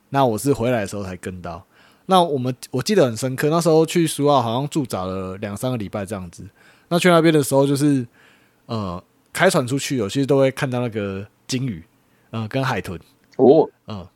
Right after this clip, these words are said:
Speaker 1: 有看到。
Speaker 2: 嗯。
Speaker 1: 那时候海豚就在我们的船底下这样钻过去。对啊。啊，之前我们有那个老学长啊，他就说他们之前就是还有看到鲸鱼在那边喷水，嗯，蛮特别的。啊，我自己是有看到海豚啊。嗯，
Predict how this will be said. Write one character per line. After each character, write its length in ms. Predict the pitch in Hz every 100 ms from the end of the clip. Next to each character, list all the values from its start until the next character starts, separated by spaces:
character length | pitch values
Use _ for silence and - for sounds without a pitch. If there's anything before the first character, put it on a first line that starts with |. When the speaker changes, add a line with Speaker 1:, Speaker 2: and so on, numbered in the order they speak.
| _ _ _
Speaker 1:
有 140 | - 120
看 140 | 113
到。 120 | -
Speaker 2:
嗯。 40 | 175
Speaker 1:
那 60 | 180
时 40 |
候 80 | 226
海 160 | 175
豚 120 | 135 139
就 120 | 175
在 120 | 190
我 60 | 139
们 140 | 120
的 80 | 120
船 220 | - 117
底 160 | 135 127
下 140 | 143
这 100 | 131
样 100 | 147 139
钻 200 | 131 120
过 200 | 113 98
去。 220 | 101 90 _ _ _ _ _
对 120 | 107
啊。 240 | 92 87 - _ _ _
啊， 100 | 143
之 60 | 156
前 100 | 165
我 80 |
们 280 | 127 120 113 120
有 180 | 120
那 80 | 120
个 600 | 139 135 120 117 113 107 - - -
老 180 | 120 120
学 220 | 123 135
长 260 | 139 95
啊， 180 | 90 85 -
他 80 |
就 80 | 131
说 180 | 135 131
他 80 | 143
们 100 | 131
之 120 | 131
前 160 | 123 113
就 80 |
是 60 | 123
还 60 | 123
有 120 | 107
看 160 | -
到 100 | 120
鲸 280 | 113 - 104
鱼 120 | 101
在 80 | 80
那 60 | 101
边 120 | 101
喷 220 | - 92
水， 180 | 92 - - _ _ _ _ _
嗯， 160 | - 98
蛮 160 | 95 101
特 220 | 120 101
别 180 | 82 85
的。 200 | - - _
啊， 80 | 151
我 120 | 156
自 100 | 127
己 120 | 151 120
是 100 | 131
有 60 |
看 140 | 117 117
到 140 | 117
海 160 | 98 87
豚 240 | - 82
啊。 200 | 82 98 _ _ _ _ _ _ -
嗯， 260 | 101 80